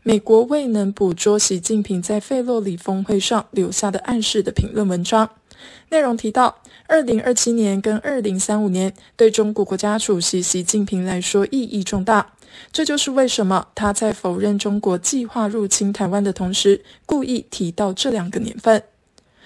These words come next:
这个突如其来的否认也成为了世界各地的头条新闻，但是官方新华社并没有通报相关的评论，中国其他官方媒体也没有报道。相反的，他们引述习近平的话说，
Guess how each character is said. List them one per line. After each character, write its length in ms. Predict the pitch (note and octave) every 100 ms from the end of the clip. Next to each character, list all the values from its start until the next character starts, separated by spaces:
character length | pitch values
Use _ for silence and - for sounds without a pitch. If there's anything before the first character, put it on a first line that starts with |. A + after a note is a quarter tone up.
| - -
这 200 | - D#4+
个 100 | D#4
突 160 | - A#3+
如 140 | A#3+
其 180 | A3+ A#3
来 140 | G#3+
的 100 | G#3
否 240 | G#3 G#3 F3
认 220 | G#3+ A3 -
也 180 | G3+
成 260 | F3 - F3+
为 120 | F#3
了 100 | F#3
世 260 | G3 - B3+
界 220 | - A#3
各 200 | - G#3+
地 160 | G3 G#3
的 140 | F#3
头 160 | - -
条 160 | -
新 260 | - G#3 G#3
闻， 200 | G3 G3 _ - - -
但 180 | - D#4
是 120 | D4
官 220 | C4+ B3+ B3+
方 200 | A#3+ A#3
新 220 | A#3 A3
华 160 | G#3
社 220 | F#3 A#3 G#3+
并 180 | C#4
没 120 | C4+ A3
有 100 | F3+
通 240 | - F#3+
报 160 | G#3 G3
相 240 | - F#3+
关 160 | G3 F#3+
的 80 |
评 200 | F#3+ F#3
论， 220 | F#3 G#3+ G#3 _ - - -
中 200 | - G#3+
国 180 | A3 F#3+
其 220 | F3 G3
他 180 | F#3+ G#3
官 180 | G#3 A#3
方 140 | A#3
媒 180 | A#3+ F#3+
体 160 | F#3 G3
也 100 | F#3
没 120 | F#3
有 80 | F#3+
报 160 | G3+
道。 300 | G#3+ G#3+ F#3+ - _ _ - -
相 240 | - D4+
反 160 | D4+ A#3
的， 220 | G#3+ -
他 140 | - A3
们 100 | A3
引 180 | G#3 F3
述 240 | F3 A3+
习 220 | G3+ G3 F3
近 220 | A3 G#3
平 140 | F#3+
的 100 | F#3
话 200 | F#3 A3+
说， 360 | G#3+ A3 A3